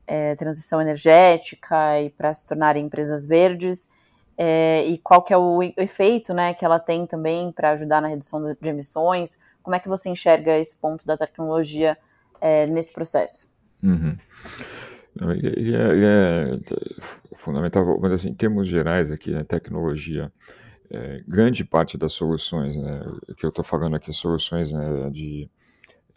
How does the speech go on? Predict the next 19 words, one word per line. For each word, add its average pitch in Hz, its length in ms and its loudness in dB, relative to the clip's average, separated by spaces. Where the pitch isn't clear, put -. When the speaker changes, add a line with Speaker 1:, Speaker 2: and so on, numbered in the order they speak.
Speaker 2:
descarbonização, 80 640 -2
por - 300 -6
que 107 120 0
que 98 80 0
elas 101 200 8
demoram? 85 360 4
Por 80 60 -14
que - 80 -12
que - 60 0
elas 95 160 4
não 101 180 4
vêm, 82 300 0
né? 82 260 -4
Por - 80 -20
que - 80 -16
que - 120 -12
elas 82 120 -4
não, 80 220 -8
é, 73 500 -8